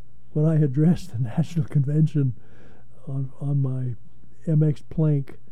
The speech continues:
in eighty, I was still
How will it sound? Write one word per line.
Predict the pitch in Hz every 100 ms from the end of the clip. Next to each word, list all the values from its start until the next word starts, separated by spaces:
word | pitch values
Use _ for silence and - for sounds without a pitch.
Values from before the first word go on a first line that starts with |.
| - - - - - - - - -
in | 151 139 135 143 - -
eighty, | 151 139 147 147 - - - - - -
I | 151 156
was | 147 131 - -
still | - - 165 156 151 131 -